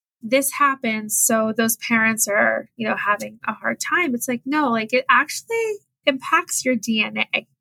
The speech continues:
And people don't realize it. Like, we can trace it down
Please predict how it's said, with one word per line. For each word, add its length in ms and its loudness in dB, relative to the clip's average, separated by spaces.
And 140 -2
people 260 2
don't 220 2
realize 380 2
it. 80 -6
Like, 220 -6
we 220 4
can 240 0
trace 460 2
it 220 -2
down 580 -2